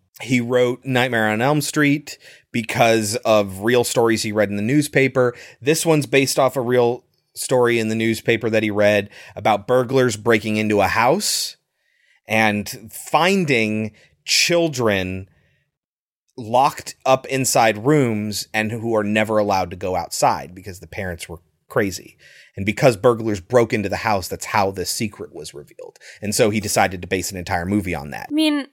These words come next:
Speaker 2: you hear about these stories all the time.
Speaker 1: Yeah.
Speaker 2: And it's really
Speaker 1: It's fucked up.
Speaker 2: It's, it's terrifying
Speaker 1: There
Speaker 2: to
Speaker 1: was one,
Speaker 2: think
Speaker 1: like, in the past, like, a year ago or so.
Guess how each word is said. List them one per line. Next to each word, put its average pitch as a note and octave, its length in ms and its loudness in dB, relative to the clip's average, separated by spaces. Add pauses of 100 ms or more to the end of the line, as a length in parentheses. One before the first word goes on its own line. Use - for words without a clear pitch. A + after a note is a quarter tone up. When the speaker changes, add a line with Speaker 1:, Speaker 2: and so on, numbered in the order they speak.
(100)
Speaker 2:
you - 320 -6
hear D4 200 -2
about C#4 260 0
these G#3 140 -6
stories F#3+ 400 -6
all F3+ 220 -8
the E3+ 100 -14
time. D3 500 -14 (120)
Speaker 1:
Yeah. E3 360 0 (100)
Speaker 2:
And G#3+ 100 -12
it's A#3 180 -8
really F#3+ 720 -6 (100)
Speaker 1:
It's - 160 -8
fucked A#3 380 -2
up. - 300 2 (240)
Speaker 2:
It's, - 400 -6 (600)
it's - 220 -6
terrifying D#4+ 680 -2
Speaker 1:
There D#3+ 100 2
Speaker 2:
to F3+ 40 4
Speaker 1:
was D#3+ 120 0
one, F3+ 160 2
Speaker 2:
think A#3+ 60 0
Speaker 1:
like, A3 140 2
in G3+ 100 2
the F#3 60 -2
past, G3+ 380 -4
like, F#3+ 180 -2
a E3+ 40 -8
year F3 280 0
ago A2+ 220 -2
or C#2 140 -8
so. - 180 -10